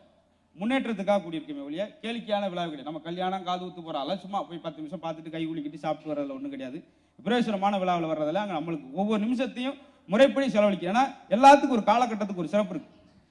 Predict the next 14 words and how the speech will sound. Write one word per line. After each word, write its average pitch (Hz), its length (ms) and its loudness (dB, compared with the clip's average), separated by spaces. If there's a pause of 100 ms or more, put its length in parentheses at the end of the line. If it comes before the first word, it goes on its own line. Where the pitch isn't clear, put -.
(200)
ஒரு 202 160 2
வருடத்தினுடைய 247 600 6
மக-, 233 260 2
மகத்துவத்தை 220 560 0
தெரிந்து 220 260 -2
கொள்ள 196 220 2
வேண்டும் 180 240 -2
என்றால் 180 260 2
ஒரு 202 180 0
வகுப்புல 233 320 2
ஃபெயிலா 214 380 2
போனவனை 190 280 -2
கேட்டு 165 200 -8
பாருங்க, 131 240 -6